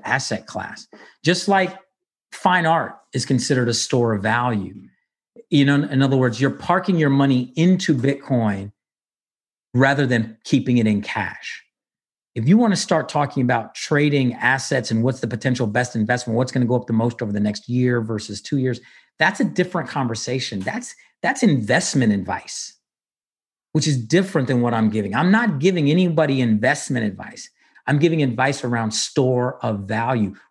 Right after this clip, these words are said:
where to hold your money that you do not need access to over time, where to put your money in terms of value.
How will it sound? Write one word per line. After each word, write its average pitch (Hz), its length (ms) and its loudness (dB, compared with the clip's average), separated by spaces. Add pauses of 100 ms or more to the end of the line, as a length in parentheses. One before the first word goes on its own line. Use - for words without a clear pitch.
where 135 320 2
to 135 220 -4
hold 147 440 0
your 147 120 0
money 113 320 2
that 107 240 -4
you 117 60 -6
do 117 200 -2
not 123 280 0
need 113 280 -2
access 120 560 -6
to 101 260 -12 (760)
over 117 240 2
time, 107 600 -6 (680)
where 143 160 4
to 147 80 2
put 180 420 -2
your 151 100 0
money 135 200 4
in 120 80 0
terms 117 240 -2
of 101 80 -2
value. 120 800 -2